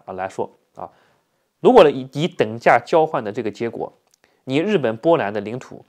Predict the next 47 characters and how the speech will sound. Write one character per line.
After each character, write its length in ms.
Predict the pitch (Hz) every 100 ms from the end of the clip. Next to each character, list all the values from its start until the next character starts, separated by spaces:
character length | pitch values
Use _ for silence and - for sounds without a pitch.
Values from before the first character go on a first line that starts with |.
| _
比 100 | -
如 60 | 151
说 40 |
你 180 | 143 123 -
日 120 | 180
本 180 | 123 110
你 40 |
要 80 | 113
部 140 | 117 120
署 120 | 107
核 160 | 110
弹， 200 | 104 104
你 40 | 107
要 120 | 120
打 220 | - 92
中 180 | 131 131
国 160 | - -
或 120 | 123
者 120 | 107
俄 140 | 95 110
罗 120 | 110
斯， 240 | - 113 _ _ _ _ _ _
对 100 | 170
吧？ 200 | 165 - _
那 140 | 165 156 -
交 180 | - 202
换 200 | 190 110
一 60 | 117
下， 220 | 139 107 - _ _ _ _ _ -
对 100 | 147
吧？ 60 | 151
大 80 |
家， 80 | 165
大 120 | 165 190
家 60 |
就 140 | 190 185
对 260 | - 180
射 220 | 139 185
的 60 | 113
情 160 | - 123
况 140 | 113
之 120 | 127
下， 180 | 120 98
谁 180 | - 123
先 180 | 151 120
完 140 | 92
蛋？ 220 | 101 -